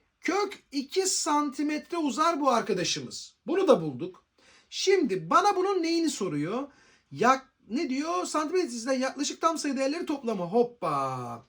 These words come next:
Yaklaşık değer de bulacağız. İşin içine yaklaşık değer de katmış bu arkadaş. Yani Mustafa hocamız.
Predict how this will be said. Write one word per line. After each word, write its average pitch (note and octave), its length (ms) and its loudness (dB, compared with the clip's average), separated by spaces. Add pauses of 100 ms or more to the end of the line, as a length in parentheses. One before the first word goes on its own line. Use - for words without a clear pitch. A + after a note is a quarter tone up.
(220)
Yaklaşık C#4+ 540 -2
değer A3 260 4
de F#3 100 -2
bulacağız. D3+ 360 -4
İşin A3+ 200 -4
içine A3 200 -6
yaklaşık B3+ 500 -6
değer G#3 220 -2
de E3 80 -2
katmış D3 380 -10
bu D#3 60 -2
arkadaş. C#3+ 580 -6 (380)
Yani D#3+ 420 -4
Mustafa C#3 280 -10
hocamız. B2+ 540 -6